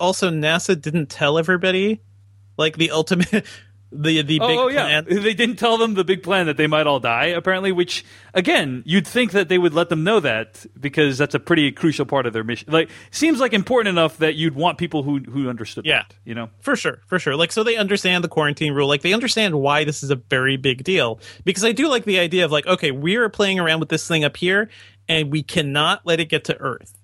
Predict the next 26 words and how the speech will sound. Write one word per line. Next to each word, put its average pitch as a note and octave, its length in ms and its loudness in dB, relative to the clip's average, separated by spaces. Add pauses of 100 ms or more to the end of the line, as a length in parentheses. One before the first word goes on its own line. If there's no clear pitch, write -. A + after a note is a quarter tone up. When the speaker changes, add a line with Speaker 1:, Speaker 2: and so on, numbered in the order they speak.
(180)
Speaker 1:
You D3 100 2
know, F#3+ 40 2
Speaker 2:
Right. C#3+ 120 2
Speaker 1:
like, D3 100 0
that F#3+ 180 0
idea, F3 400 0
if D#3 100 -4
they D#3 120 0
had D#3 100 -2
conveyed D3+ 300 -2
that D3 160 0
better D3 200 0
and C#3+ 160 -2
if C#3 140 -6 (220)
everybody E3 340 0
understood C3+ 400 -2
the - 80 -10
stakes, - 480 -6
I C#3+ 80 2
think C#3 160 -4
would C#3 80 0
have C#3 80 0
been C#3+ 80 0
a C3+ 80 -2
lot C3 180 -4
stronger. D#3 460 0